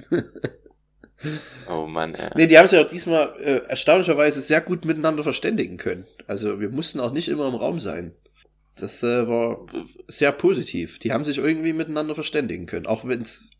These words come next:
Speaker 1: komisch war, wenn man dann doch mal zugehört hat, wie die da auf gebrochenen Englisch.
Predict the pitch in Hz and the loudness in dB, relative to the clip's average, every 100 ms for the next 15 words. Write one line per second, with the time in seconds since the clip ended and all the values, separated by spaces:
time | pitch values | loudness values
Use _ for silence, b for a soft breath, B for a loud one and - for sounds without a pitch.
0 | _ _ _ - 131 131 143 143 156 202 | _ _ _ -4 0 0 0 -2 -4 -6
1 | - _ _ _ b b b b _ - | -10 _ _ _ b b b b _ 0
2 | 120 117 117 113 117 117 - 139 135 135 | 2 2 2 2 2 0 0 -2 0 2
3 | 135 151 160 120 113 113 107 107 101 104 | 0 -2 -2 -4 -2 -2 -2 -2 -2 -6
4 | - - - 113 - 113 107 123 143 165 | -12 -16 -4 -4 -2 -2 -2 -2 -2 -4
5 | - | -10